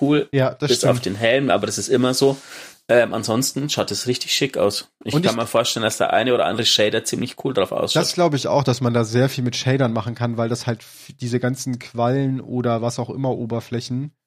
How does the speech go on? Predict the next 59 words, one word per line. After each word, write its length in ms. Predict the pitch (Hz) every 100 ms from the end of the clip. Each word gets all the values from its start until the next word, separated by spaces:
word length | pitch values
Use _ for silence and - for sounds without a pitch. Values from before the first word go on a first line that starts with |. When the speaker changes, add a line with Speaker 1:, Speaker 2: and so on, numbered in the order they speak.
| _ _ _ _ _ -
Speaker 2:
fangen, 180 | 135 127
glaub 140 | 123
ich, 100 | 117
gut 200 | - 151
an 120 | 135
zu 140 | 135 127
leuchten 400 | 120 120 123 113
mit 100 | 107
dem 120 | 110
richtigen 360 | 107 - 110 110
Shader. 540 | - 113 107 104 101 _ _ _ _ _ _
Speaker 1:
Genau. 220 | - 101 98 - -
Ich 60 | -
find 160 | 165
den 100 | 160
Jäger 300 | 143 139 120
auch 140 | - -
gar 140 | 156
nicht 120 | 151
so 80 | -
schlecht, 320 | 147 - 127 117
aber 160 | 123
da 180 | 113 113
kommt's 360 | 139 131 131 -
drauf 320 | 113 104 -
an, 380 | 98 120 131 117
wie 320 | 117 117 113
der 260 | 110 85 -
Umhang 360 | 131 120 101
ausschaut. 160 | - 143
Speaker 2:
Ja, 140 | 147
das 160 | 160 175
find 200 | 190 185
ich 120 | 156
auch, 200 | - 151
weil 120 | 123
der 100 | 120
sieht 160 | 120 151
so 100 | 135
kurz 460 | - - 180 240 -
aus 500 | - 123 185 - - _ _ _ - _ - -
und 140 | 120
dafür 160 | 135 113
Speaker 1:
Ja, 80 | 131
Speaker 2:
sehr 200 | 120 131
Speaker 1:
kurze 180 | 127
Speaker 2:
dick. 100 | 156
Speaker 1:
Umhänge 320 | 127 131 120 120
sind 180 | 113
meistens 400 | 92 110 - 120
irgendwie 260 | - 120 113
nicht 220 | 113 117
so 260 | - 110 135
Speaker 2:
Nee, 220 | 139 143
das 160 | 143 -
stimmt, 280 | - 117
nicht 140 | 123 123
so 120 | 131
schön. 520 | - - 123 110 107